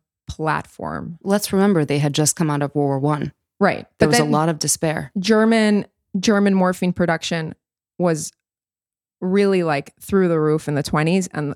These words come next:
Speaker 1: the world was relying on it. And then Hitler comes to power on this, like, anti-drug platform. And this is, like, a really interesting little side note. So his photographer and good friend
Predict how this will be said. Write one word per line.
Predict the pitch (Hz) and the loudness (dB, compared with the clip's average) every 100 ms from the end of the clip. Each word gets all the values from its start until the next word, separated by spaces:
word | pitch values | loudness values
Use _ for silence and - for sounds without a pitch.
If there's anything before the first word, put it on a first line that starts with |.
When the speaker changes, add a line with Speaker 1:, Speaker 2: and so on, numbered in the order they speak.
| _ | _
Speaker 1:
the | 160 170 160 | -4 0 2
world | 143 156 165 170 156 | 0 0 2 2 0
was | 147 139 | -4 -4
relying | 139 143 - 165 147 | -2 -2 -4 -4 -2
on | 147 | 0
it. | 202 - - - _ _ - | 0 -2 -18 -20 _ _ -2
And | 202 202 | 2 4
then | 190 185 180 _ _ _ _ - | 2 2 -2 _ _ _ _ -2
Hitler | 311 262 214 | 2 2 0
comes | 202 190 180 | 0 0 0
to | 185 | -2
power | 202 165 170 | 0 0 0
on | 170 165 | 0 -4
this, | 175 | -4
like, | 165 - | -4 -2
anti-drug | 175 175 190 170 160 151 | -2 0 0 0 -2 0
platform. | 165 170 - - - | -2 -2 -4 -6 -2
And | 247 | -2
this | 403 | -2
is, | 622 | -4
like, | 571 508 - _ _ - | -4 -4 -8 _ _ -4
a | 233 | -2
really | 196 185 180 180 | 0 2 2 0
interesting | - 170 185 180 170 165 | 0 -2 -2 -2 -2 -2
little | 156 160 | -2 -2
side | - 156 160 | -2 -2 0
note. | 180 202 226 - _ _ - | 0 2 0 -2 _ _ -16
So | - 214 190 180 - _ _ | -2 2 2 0 -6 _ _
his | - 226 - | -4 -2 0
photographer | 220 220 165 175 185 156 | -4 -2 -2 -2 -6 -4
and | 151 160 | -4 -4
good | 160 | -8
friend | - - - 240 - | -4 -4 -2 -4 -6